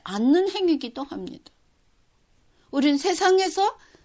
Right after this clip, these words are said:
구걸하는 자가 아니에요. 아무것도 갖지 않았어도 우리는 아버지 하나님의 자녀입니다.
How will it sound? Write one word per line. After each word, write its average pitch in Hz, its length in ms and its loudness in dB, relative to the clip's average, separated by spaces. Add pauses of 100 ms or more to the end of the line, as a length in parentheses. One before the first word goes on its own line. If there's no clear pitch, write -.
(1080)
구걸하는 349 540 6
자가 285 400 -4
아니에요. 190 500 -4 (400)
아무것도 359 680 2
갖지 311 340 -4
않았어도 254 640 -4
우리는 254 340 -2 (380)
아버지 269 420 2
하나님의 269 720 -4
자녀입니다. 208 720 -6